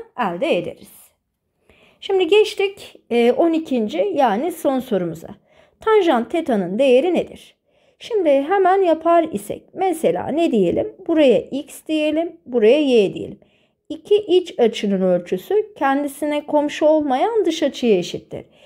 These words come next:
Yani teta'nın değeri x artı y'dir. E, bizden tanjant teta istediğine göre tanjant x artı y'nin değerini istiyor. O da tan x artı tan y bölü bir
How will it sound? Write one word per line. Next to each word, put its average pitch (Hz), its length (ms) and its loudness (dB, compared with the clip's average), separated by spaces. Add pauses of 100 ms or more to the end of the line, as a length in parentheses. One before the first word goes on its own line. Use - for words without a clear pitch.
(240)
Yani 285 560 0
teta'nın 180 600 -4
değeri 294 680 0
x - 320 -8
artı 233 320 0
y'dir. 254 500 2 (420)
E, 214 180 -4
bizden 320 500 -2
tanjant 359 540 0
teta 262 260 0
istediğine 180 720 -2
göre 294 460 0 (320)
tanjant 349 680 -2
x 320 320 -4
artı 254 320 2
y'nin 277 520 0
değerini 277 520 2
istiyor. - 440 -6 (460)
O 320 180 0
da 262 180 2
tan 190 220 -4
x - 460 -10 (260)
artı 220 640 0
tan 202 260 -4
y 175 380 -6 (380)
bölü 294 640 2 (320)
bir 285 340 0